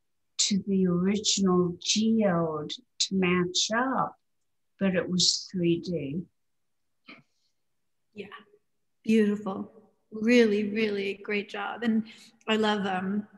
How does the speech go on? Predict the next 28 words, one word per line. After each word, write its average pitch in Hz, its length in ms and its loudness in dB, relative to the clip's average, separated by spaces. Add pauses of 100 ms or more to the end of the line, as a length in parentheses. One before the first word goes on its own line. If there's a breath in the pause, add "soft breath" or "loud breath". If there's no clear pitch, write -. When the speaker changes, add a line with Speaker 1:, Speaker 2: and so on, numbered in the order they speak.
(200)
Speaker 2:
again, 208 300 4
of 208 120 -4
course, 208 220 -4
the 214 80 -2
metaphor 208 560 0
of 190 320 -8
the 214 100 -2
diamond, 202 680 -4
creating 208 580 0
the 190 80 -2
diamond 196 640 -2
and 190 280 -8
the 190 80 -14
diamond 196 460 0
in 196 160 0
the 190 100 -6
rough. 196 480 -6
And 196 280 -4 (320 loud breath)
there's 208 400 -4 (220)
multiple 220 880 2 (100)
metaphors. 214 320 4 (240)
Speaker 1:
Exactly. 202 540 -4 (500)
But 254 320 6
what's 269 360 2
so 277 360 2
interesting 269 1120 4
about 185 460 0 (140)
abstracts, 185 1400 -2